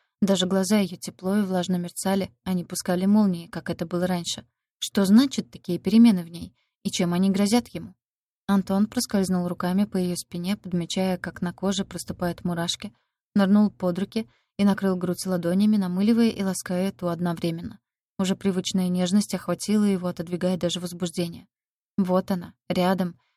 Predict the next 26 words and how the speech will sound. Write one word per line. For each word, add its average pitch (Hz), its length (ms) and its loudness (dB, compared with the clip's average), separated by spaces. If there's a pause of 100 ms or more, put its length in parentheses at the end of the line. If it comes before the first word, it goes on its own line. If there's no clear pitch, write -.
(140)
и 196 60 0
он 196 120 4
безумно 240 360 4
хочет, 214 340 -4
чтобы - 300 -10
так 170 240 -8
было 170 180 -4
всегда. - 420 -12 (560)
Трепетная, 175 720 -4
ласковая 185 720 -4
и 214 100 0
только 175 380 -2
его. 175 300 -4 (600)
Даша 185 340 0
откинулась 180 560 -4
ему 180 140 0
на 175 120 -4
грудь, 180 320 -2 (320)
и 220 60 2
он 214 100 6
прижал 190 320 0
ее 175 240 -6
к - 80 -16
себе, 180 320 -2
намыливая 175 480 4
живот, 170 340 -8